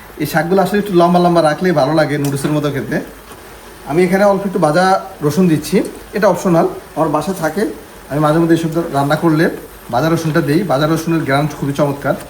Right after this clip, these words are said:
এবং হেলদিও বটে। ওকে, শাকটা আমার অলমোস্ট হয়ে গিয়েছে।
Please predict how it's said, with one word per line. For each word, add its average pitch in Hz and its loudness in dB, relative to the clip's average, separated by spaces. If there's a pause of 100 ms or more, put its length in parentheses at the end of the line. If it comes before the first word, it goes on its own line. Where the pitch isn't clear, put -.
(240)
এবং 143 0
হেলদিও 139 2
বটে। 131 -2 (880)
ওকে, 135 -4 (420)
শাকটা 151 0
আমার 190 4
অলমোস্ট 185 2
হয়ে 180 4
গিয়েছে। 175 2